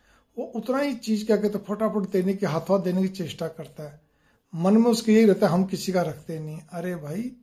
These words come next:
किसी के मान सम्मान को, प्यार दुलार को, स्नेह को, प्रीति को स्वीकारिए, उसकी बल्कि बड़ाई करिए और तरीके से, ठीक है ना। आप उसके जाने का तो कोई चीज गिफ्टेड है,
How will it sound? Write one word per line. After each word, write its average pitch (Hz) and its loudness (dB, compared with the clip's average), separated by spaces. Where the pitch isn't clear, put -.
किसी 190 -8
के 196 -2
मान 170 -2
सम्मान 170 -6
को, 185 -8
प्यार 175 -6
दुलार 170 -6
को, 190 -4
स्नेह 175 -2
को, 190 2
प्रीति 190 -4
को 214 0
स्वीकारिए, 175 0
उसकी 240 -6
बल्कि 196 2
बड़ाई 185 6
करिए 214 6
और 190 -6
तरीके 202 2
से, 190 2
ठीक 196 -6
है 262 -2
ना। 269 -2
आप 214 2
उसके 214 -2
जाने 190 6
का 220 6
तो 214 4
कोई 214 4
चीज 196 -4
गिफ्टेड 202 -2
है, 214 4